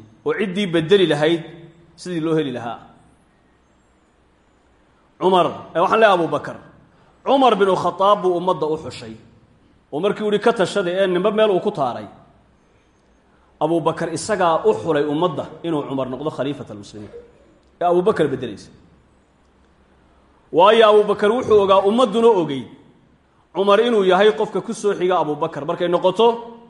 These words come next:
mudnaanta. Marka Abu Bakar qaabkan uu sameeyo aanu rasuulku samayn,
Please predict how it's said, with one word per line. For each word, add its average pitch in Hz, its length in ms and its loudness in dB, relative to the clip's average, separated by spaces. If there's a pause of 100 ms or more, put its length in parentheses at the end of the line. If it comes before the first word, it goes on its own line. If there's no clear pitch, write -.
(580)
mudnaanta. 175 560 0 (2250)
Marka 196 200 2 (100)
Abu 208 120 4
Bakar 190 300 0
qaabkan 226 360 2
uu 226 100 -6
sameeyo 190 420 0
aanu 214 180 2
rasuulku 202 380 -2
samayn, 202 480 -2